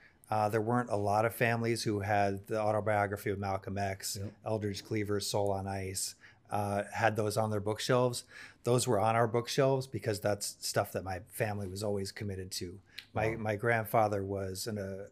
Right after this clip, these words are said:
Speaker 1: a religious leader, and he led his congregation to the March on Washington to hear Doctor
Speaker 2: Wow.
Speaker 1: King speak in, in
Speaker 2: Amazing.
Speaker 1: nineteen sixty-three. Um, that always made an impression on me. He's a hero within our family, and those ideals,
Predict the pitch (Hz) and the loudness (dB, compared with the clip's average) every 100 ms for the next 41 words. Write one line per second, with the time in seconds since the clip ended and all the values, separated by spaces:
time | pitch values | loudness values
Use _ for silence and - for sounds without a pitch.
0 | - 107 127 135 110 101 107 98 87 92 | -6 2 4 4 2 -2 -4 -6 -8 -12
1 | - 98 95 107 107 107 104 104 98 - | -8 -8 -4 -2 0 0 0 -2 -2 0
2 | 110 104 101 98 98 - 95 95 - - | 0 0 -2 -2 -2 -4 -6 -8 -14 -20
3 | - - 120 113 104 98 - 104 107 104 | -10 -2 0 2 0 -4 -12 -6 -2 0
4 | 101 104 104 95 87 - 92 - 92 95 | 0 -2 -2 -2 -6 -8 -8 -10 -10 -10
5 | 101 101 92 - 95 87 95 107 90 - | -4 -4 -4 -6 -8 -10 -10 -10 -8 -10
6 | - 90 - 92 95 95 98 82 78 - | -8 -10 -8 -10 -6 -6 -6 -8 -10 -12
7 | - - 92 - 85 87 - - - - | -12 -16 -18 -16 -18 -18 -20 -20 -20 -20
8 | _ - 110 104 101 101 - - - - | _ -2 0 2 0 -4 -10 -20 -20 -20
9 | _ 107 127 123 123 120 123 113 110 117 | _ 4 8 8 8 4 4 2 2 2
10 | 110 107 101 113 - 120 113 113 113 107 | 2 0 2 2 2 2 2 2 0 0
11 | 104 98 95 107 101 98 101 104 92 - | -2 -2 -2 0 0 -2 -4 -6 -6 -6
12 | 107 104 113 113 113 101 101 98 101 95 | -6 -2 0 0 0 -2 -2 -2 -4 -6
13 | 98 95 104 98 98 98 | -8 -4 -4 -2 -4 -6